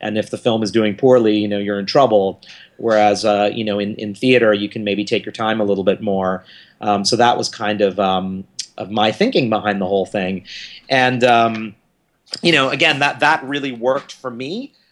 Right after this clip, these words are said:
Um, I am, I am, and I do think that, that there is a, there are analogies between theater and film that make sense, although I would, would caution somebody to necessarily assume that that's, uh, that that's a path that they should take. But that is the, very much the path that I took.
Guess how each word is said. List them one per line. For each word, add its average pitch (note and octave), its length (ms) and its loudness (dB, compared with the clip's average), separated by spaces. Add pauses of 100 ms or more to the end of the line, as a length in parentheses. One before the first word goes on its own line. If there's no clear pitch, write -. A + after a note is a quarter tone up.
(100)
Um, B2 280 -2
I C3+ 140 -4
am, C3 340 -6
I C3 120 -2
am, B2 280 -6
and C#3 100 -2
I C3 100 0
do E3 180 0
think C3+ 240 -6
that, B2 240 -2
that - 260 -2
there A#2+ 220 2
is C#3 260 2
a, A2+ 300 2
there C#3 120 6
are B2+ 200 4
analogies A#2 600 -2
between A2+ 380 -8
theater A#2 300 0
and G2+ 120 -6
film A2+ 200 -2
that A2+ 120 -6
make G#2+ 200 -4
sense, A#2+ 580 -2 (220)
although A#2+ 260 4
I A#2 140 6
would, A2+ 240 -4
would A#2 180 -4
caution B2 400 2
somebody A2+ 380 -8
to A#2 120 -16
necessarily A2 760 -2
assume G#2+ 540 -8 (320)
that A#2 120 -10
that's, A2 340 0
uh, G2+ 240 4
that A2+ 140 -4
that's G#2+ 220 0
a - 40 -4
path A2 340 0
that G#2+ 100 -8
they G#2 120 0
should - 220 -8
take. G#2+ 240 0
But - 160 0
that D#3 180 2
is C#3+ 200 2
the, B2+ 80 0
very C3+ 340 0
much A#2+ 240 -2
the B2 60 -8
path A2 340 -2
that A2+ 100 -2
I F3 140 4
took. G2 420 -8